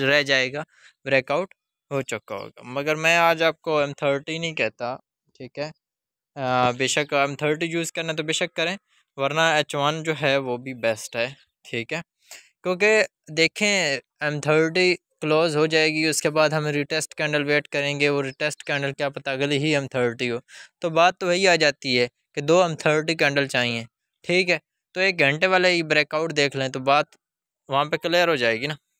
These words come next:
तो देखें, एक हाई लगा हुआ था मार्केट का यहाँ पे, सही है।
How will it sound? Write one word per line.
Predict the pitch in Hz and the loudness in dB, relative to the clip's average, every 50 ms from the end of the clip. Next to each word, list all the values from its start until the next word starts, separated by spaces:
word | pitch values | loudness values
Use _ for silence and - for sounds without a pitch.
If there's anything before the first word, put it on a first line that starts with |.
| _ _ | _ _
तो | - 185 | -8 -2
देखें, | 175 185 202 196 - - 262 | 0 2 2 2 2 0 0
एक | 240 - - - 185 202 214 233 220 - - 226 226 208 175 | 0 0 -4 0 2 4 4 4 2 0 -2 -2 -2 -2 -2
हाई | 143 139 135 175 | 0 0 0 0
लगा | 214 233 233 202 196 196 | 2 2 2 2 4 4
हुआ | 175 170 156 147 | 4 4 2 0
था | - - 170 | -2 -6 -6
मार्केट | 170 156 147 143 135 - 156 147 | -2 0 0 0 -2 -4 -8 -10
का | - - 143 | -8 -8 -6
यहाँ | 123 120 120 120 120 123 | -4 -4 -4 -4 -6 -8
पे, | - 170 - _ _ _ _ - - - _ _ _ _ _ _ - | -14 -18 -18 _ _ _ _ -20 -20 -20 _ _ _ _ _ _ -6
सही | - - 147 156 185 | -2 0 0 0 0
है। | 208 | -2